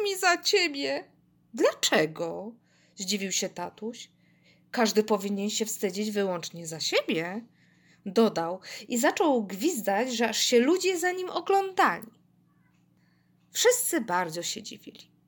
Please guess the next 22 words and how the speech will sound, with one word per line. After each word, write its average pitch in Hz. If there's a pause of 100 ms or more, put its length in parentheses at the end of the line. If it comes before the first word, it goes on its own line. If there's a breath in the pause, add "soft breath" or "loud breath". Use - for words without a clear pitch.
Z -
niegrzecznej 247
dziewczynki 196 (340 loud breath)
Marysia 320
stała 285
się -
naprawdę 277
grzeczna. 285 (720 soft breath)
Wiadomo 226
było, 220
że 247
tatuś 233
znalazł 214
sposób -
na 170
Marysię. 160 (540)
Jaki? 190 (760 soft breath)
Pozostało 196
to 202
ich -
słodką 311
tajemnicą. 196